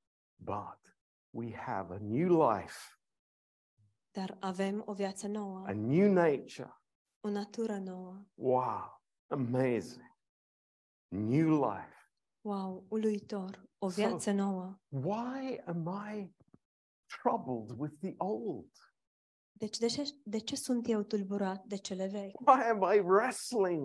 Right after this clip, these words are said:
Speaker 1: with the old?
Speaker 2: De ce lupt cu cele
Speaker 1: Hmm?
Speaker 2: vechi?
Speaker 1: Why am I trying to hide the old?
Speaker 2: De ce încerc să le ascund pe cele vechi?
Speaker 1: It's gone.
Speaker 2: Au dispărut.
Speaker 1: It plays no part
Speaker 2: Nu mai
Speaker 1: anymore.
Speaker 2: joacă niciun rol.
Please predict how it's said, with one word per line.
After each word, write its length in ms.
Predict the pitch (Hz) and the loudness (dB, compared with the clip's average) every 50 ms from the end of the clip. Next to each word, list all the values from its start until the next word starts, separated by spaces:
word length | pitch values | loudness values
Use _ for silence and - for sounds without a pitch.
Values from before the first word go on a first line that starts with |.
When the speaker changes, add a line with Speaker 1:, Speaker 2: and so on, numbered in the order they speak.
| 139 160 | 4 4
Speaker 1:
with 180 | 165 170 170 - | 4 4 4 0
the 180 | - 180 180 | 2 6 8
old? 440 | 180 190 214 220 226 208 160 113 - _ _ _ _ _ | 8 8 8 8 4 4 0 -4 -8 _ _ _ _ _
Speaker 2:
De 160 | - - 233 | -12 -12 -8
ce 180 | 226 - 269 | -4 -2 -2
lupt 360 | 269 262 262 277 277 277 - - | 0 0 0 -2 -4 -6 -14 -18
cu 100 | - 214 | -16 -12
cele 240 | - - 214 196 196 | -8 -4 -4 -2 -2
Speaker 1:
Hmm? 100 | 202 254 | -2 -2
Speaker 2:
vechi? 300 | 208 185 185 - - - - - _ _ _ _ _ | -2 -4 -6 -8 -12 -20 -20 -20 _ _ _ _ _
Speaker 1:
Why 240 | - 202 226 254 277 | 12 12 12 12 12
am 280 | 285 277 254 240 247 240 | 10 10 10 8 8 8
I 40 | 233 | 6
trying 460 | 233 - - 240 233 233 226 226 214 - | 2 2 4 4 6 6 6 4 2 0
to 80 | - 208 208 185 - _ _ _ - - - - | -2 -2 -2 -4 -4 _ _ _ -18 -18 -2 6
hide 680 | - 202 226 247 247 262 254 233 220 202 190 156 127 120 - - - - | 8 10 10 10 10 8 8 8 6 4 2 0 -2 -4 -8 -12 -4 2
the 200 | 151 208 220 220 | 4 4 4 6
old? 600 | - 196 208 220 233 247 247 208 170 127 123 127 - - - _ _ _ _ _ _ _ | 4 8 10 12 12 12 12 10 6 2 -2 -8 -14 -18 -20 _ _ _ _ _ _ _
Speaker 2:
De 140 | - 202 208 | -10 -8 -6
ce 200 | 196 - - 254 | -6 -4 -4 -2
încerc 540 | 254 262 254 240 - - 269 254 240 240 - | -2 -2 -2 -4 -4 -4 -4 -4 -6 -8 -10
să 180 | - - - 202 | -10 -6 -6 -4
le 120 | 190 196 | -4 -4
ascund 600 | 202 202 - - - - - 240 240 226 208 185 | -6 -8 -8 -10 -8 -4 -2 -2 0 -2 -2 -6
pe 140 | - - 190 | -6 -10 -10
cele 300 | 185 - - 202 196 190 | -8 -4 -4 -2 -2 -2
vechi? 300 | 185 196 196 190 185 - - - _ _ _ _ _ - 196 | -4 -4 -6 -8 -10 -12 -20 -20 _ _ _ _ _ -10 -10
Speaker 1:
It's 160 | - - - | -10 -6 -4
gone. 460 | - - - 214 208 190 107 - - _ _ _ _ _ _ _ _ _ _ | -4 -4 -4 -6 -10 -14 -14 -16 -18 _ _ _ _ _ _ _ _ _ _
Speaker 2:
Au 120 | - 208 | -6 -4
dispărut. 640 | 208 202 220 - - - 233 247 233 208 - - - | -4 -4 -4 -6 -6 -6 -4 -4 -4 -6 -8 -10 0
Speaker 1:
It 280 | - 214 233 233 - - - - - | 2 2 2 2 -2 -12 -16 6 8
plays 460 | 220 220 214 226 233 226 220 190 160 | 10 10 12 10 10 8 6 6 4
no 420 | 185 190 220 240 247 240 233 226 | 4 6 10 10 10 10 10 6
part 760 | 202 233 - - - 190 165 147 127 95 82 - - _ _ _ _ _ _ | 2 -2 -8 -8 -4 -4 -2 -2 -2 -4 -6 -12 -20 _ _ _ _ _ _
Speaker 2:
Nu 160 | - 208 208 110 | -4 -2 0 2
mai 120 | 120 120 | 2 2
Speaker 1:
anymore. 220 | 117 113 - 208 | 2 2 2 2
Speaker 2:
joacă 320 | 202 208 214 214 - - 208 | 2 0 -2 -6 -8 -8 -6
niciun 360 | 202 202 196 196 - 208 208 | -6 -6 -6 -8 -8 -8 -8
rol. 300 | 220 220 208 196 190 190 | -8 -8 -8 -10 -12 -14